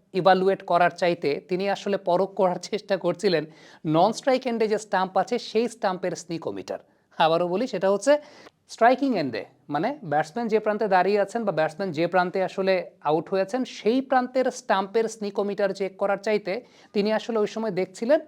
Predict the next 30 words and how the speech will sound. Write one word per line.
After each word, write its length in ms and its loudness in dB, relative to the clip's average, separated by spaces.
নন 180 2
স্ট্রাইক 320 -2
এন্ডের 260 -2
যে 120 0
স্টাম্পটা, 420 -4
সেই 260 -2
স্টাম্পে। 420 -10
এখন 220 2
খুবই 280 0
স্বাভাবিক, 440 2
নন 180 4
স্ট্রাইক 280 -2
এন্ডের 200 0
স্টাম্পে 400 -2
তো 80 0
এই 80 2
সাউন্ড 340 0
ওয়েভটা 260 2
পাওয়া 260 6
যাবে 240 4
না, 240 -2
নন 120 2
স্ট্রাইক 260 -2
এন্ডের 180 0
স্টাম্পে 400 2
এই 60 2
জিনিসটা 360 0
আসবে 260 2
না, 80 2
সেটা 300 4